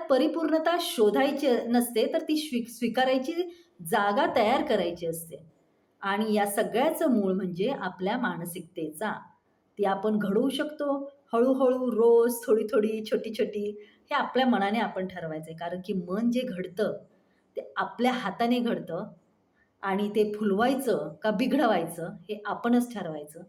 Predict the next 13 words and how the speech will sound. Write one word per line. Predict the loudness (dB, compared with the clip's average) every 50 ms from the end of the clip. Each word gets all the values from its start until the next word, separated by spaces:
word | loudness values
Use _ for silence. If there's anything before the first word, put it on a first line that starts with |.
| _ _ _ _ _ _ _ _ _ _ -2
म्हणून | 0 2 4 4 4 4
आजपासून | 4 2 2 2 0 0 0 2 2 2
नाराजीला | 2 2 2 2 2 2 2 2 2 2
सुट्टी | 2 0 -2 -2 -2 -2 -2 0 0
देऊया | 2 2 0 0 -2 -4 -4 -6 -6 -10 -12 _ _ _ _ _ _ _ -6
आणि | -4 -2 0 2 2 2 0 0 -2
उद्यापासूनचे | -2 0 0 0 0 0 -2 -4 -4 -4 -8 -8 -8 -8 -8 -8
क्षण, | -8 -8 -10 -6 -4 -2 -2 -2 -2 -4 -6 -8 -10 -12
सकाळपासून | -8 -6 -6 -4 -2 0 0 0 0 0 -2 -4 -6 -8 -8 -8 -10 -10 -10 -12 _ _ _ _ _ _
असं | -4 -2 0 0 0 0
ठरवावं | 0 0 0 0 -2 -2 -4 -6 -8 -12 -14 _ _ _ _ _ -10
की, | -4 0 2 4
"मी | 4 4 4 2 2 0 0